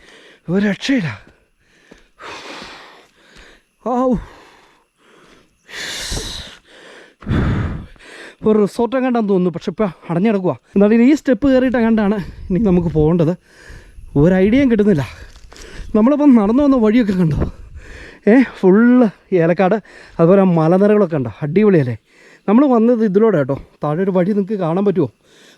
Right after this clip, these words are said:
അതിലൂടെ നമുക്ക് വന്നേ. ഇതിലൂടെ വന്ന് ഇങ്ങനെ വന്ന്, ഓ, ഏകദേശം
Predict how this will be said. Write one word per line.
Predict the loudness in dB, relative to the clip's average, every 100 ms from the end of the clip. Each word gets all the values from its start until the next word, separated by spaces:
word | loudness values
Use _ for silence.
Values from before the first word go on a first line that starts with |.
| -8
അതിലൂടെ | -2 0 2
നമുക്ക് | 0 0 0
വന്നേ. | -2 -6 _ -4
ഇതിലൂടെ | 0 0 2
വന്ന് | 0 -2 -6 _ -20 -12 -4
ഇങ്ങനെ | 0 2 2
വന്ന്, | 2 0 0 -6 -6
ഓ, | -4 -4 -12 _ _ -20 -20 -6 -2
ഏകദേശം | 0 2